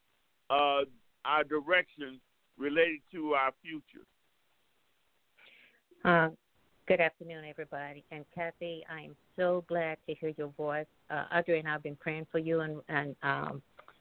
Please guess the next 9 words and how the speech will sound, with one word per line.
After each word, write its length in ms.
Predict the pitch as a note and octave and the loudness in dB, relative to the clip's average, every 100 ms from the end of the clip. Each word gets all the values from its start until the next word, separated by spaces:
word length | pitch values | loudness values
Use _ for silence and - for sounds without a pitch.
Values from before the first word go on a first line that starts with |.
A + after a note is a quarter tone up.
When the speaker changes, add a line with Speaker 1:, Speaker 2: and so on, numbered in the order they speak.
| - | 4
Speaker 2:
I'm 140 | F#3 | 6
just 160 | F3 - | 6 4
so 200 | F#3+ F3+ E3+ | 4 4 4
glad 320 | E3 D3 C3+ _ _ _ _ _ | 0 0 -2 _ _ _ _ _
that, 200 | D3+ D3 - _ _ _ _ E3 | -2 -2 -6 _ _ _ _ -10
to 60 | |
hear 160 | D3+ D#3+ | 0 2
your 160 | D3 | 2
voice. 220 | C3+ B2+ | 0 -4